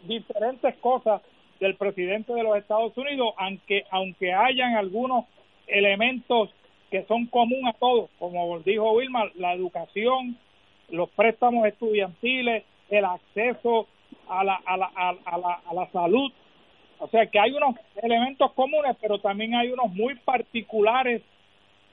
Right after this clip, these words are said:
que son de los puertorriqueños, de los cubanos, de los mexicanos, que son diferentes, y él tiene que empaparse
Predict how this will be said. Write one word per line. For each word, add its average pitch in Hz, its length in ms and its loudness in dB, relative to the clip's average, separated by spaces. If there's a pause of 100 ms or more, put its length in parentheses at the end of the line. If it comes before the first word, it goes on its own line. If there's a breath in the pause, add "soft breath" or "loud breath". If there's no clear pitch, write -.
(140)
que 196 220 -2
son 262 420 0 (520)
de 196 100 0
los 196 120 0
puertorriqueños, 214 840 0
de 196 80 -4
los 196 140 -2
cubanos, 220 600 2
de 196 60 -4
los 180 100 -8
mexicanos, 196 640 -2 (340)
que 185 120 -10
son 233 200 -6
diferentes, 247 580 -2
y 202 120 -2
él 208 140 -2
tiene 254 240 -8
que 254 120 -2
empaparse 233 880 0